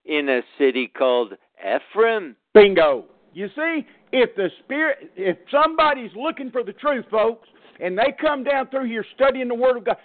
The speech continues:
Speaker 2: See, some, some of what I'm talking about is foreign to some of you folks. Because you don't understand putting line upon line,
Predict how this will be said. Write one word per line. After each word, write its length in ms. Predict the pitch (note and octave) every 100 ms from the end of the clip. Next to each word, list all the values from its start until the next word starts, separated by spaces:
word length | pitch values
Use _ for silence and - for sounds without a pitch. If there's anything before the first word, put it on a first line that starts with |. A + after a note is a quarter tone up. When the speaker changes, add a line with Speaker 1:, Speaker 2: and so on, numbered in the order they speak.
| _
Speaker 2:
See, 140 | C4 A#3+
some, 220 | C4 A#3+ F#3+
some 200 | C4 B3+
of 100 | G#3+
what 140 | G#3
I'm 120 | E3+ F3
talking 180 | F#3
about 160 | D#3+ B2
is 100 | B2+ -
foreign 400 | - D#3+ G2+ E2
to 100 | E2+ E2+
some 180 | G2 F2+
of 60 |
you 60 | E2
folks. 300 | F#2 D2 _ _ _ _ _ _ _ _ _ _ _ _ _ _ _ _
Because 380 | - F3+ F3+ C#3+ C3
you 120 | A#2+
don't 280 | G#2+ G#3 A3+
understand 800 | A3 A3 A3 G3 E3+ C#3 C3 B2+ _ _ _ _ _
putting 240 | F#3 D3+
line 320 | C3 D#3 G3 G#3
upon 400 | G3+ A3 G#3 F#3
line, 500 | E3+ C#3+ B2+ C3